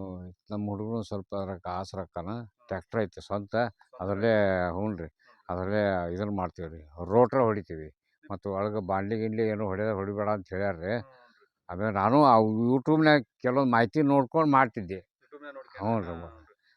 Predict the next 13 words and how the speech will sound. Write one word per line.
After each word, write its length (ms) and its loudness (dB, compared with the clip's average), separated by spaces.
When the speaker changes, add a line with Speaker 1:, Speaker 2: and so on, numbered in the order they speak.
Speaker 1:
ಅದ್ರ 160 -2
Speaker 2:
ನಿಮ್ಮ 160 -4
ಪ್ರೇರಣೆ 400 -4
ಏನ್ರಿ 260 -8
ಯಜಮಾನ್ರೆ 400 -10
ಇದನ್ನ 140 -10
ಹಚ್ಚೋದಕ್ಕೆ? 440 -14
Speaker 1:
ಅಂದ್ರೆ 300 4
ಏನ್ರಿ, 320 2
ಇದನ್ನು 280 -2
ನಮ್ಗೆ 300 0
ಬೇಸಾಯ 360 4
ಮಾಡಕ್ಕ 440 2